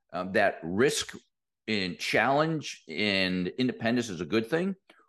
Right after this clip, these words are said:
we may make a completely different decision than if we were sort of taught to, "Hey, you know what? Stay in the house, be careful,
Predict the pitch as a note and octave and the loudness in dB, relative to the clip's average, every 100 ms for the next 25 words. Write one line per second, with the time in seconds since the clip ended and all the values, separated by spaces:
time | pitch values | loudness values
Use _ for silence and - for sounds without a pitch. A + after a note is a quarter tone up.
0 | _ _ G#2 D3+ A#3 A3 E3+ D#3 C#3+ C#3 | _ _ -2 2 4 6 4 2 2 2
1 | C#3+ - - B2+ A2+ E3+ D#3+ C#3+ A2+ B2+ | -2 -8 -6 -6 0 2 2 0 0 0
2 | B2 A2 G#2 A#3 A#3+ G2+ A2 D#3 _ _ | -2 -4 -2 -2 -2 -2 -4 -8 _ _
3 | _ _ _ F#2 A#2+ B2+ B2 A#2+ B2 - | _ _ _ 0 4 6 6 4 0 0
4 | A#2 A#2 - F#2 C3 D#3 C#3+ C3+ A#2+ - | 0 0 -4 -4 -2 0 4 4 2 -2
5 | - E3 D#3+ D3 D3+ _ _ _ _ - | 2 4 6 4 2 _ _ _ _ -6
6 | D#3 D#3 - - D3 C3 - _ _ _ | 0 0 -2 -4 -2 -2 -6 _ _ _
7 | - C3 E2+ F2 A2+ C3+ D#3+ - - _ | -4 -2 -2 -2 0 0 0 -2 -12 _
8 | - D#3 D#3+ C#3 D3 D#3 D#3 D3 C3+ - | -8 -4 -2 0 2 4 6 4 2 -6
9 | D3 - D#3+ D#3 D#3 D#3+ C#3+ A#2+ - | -12 -4 0 2 2 4 6 4 0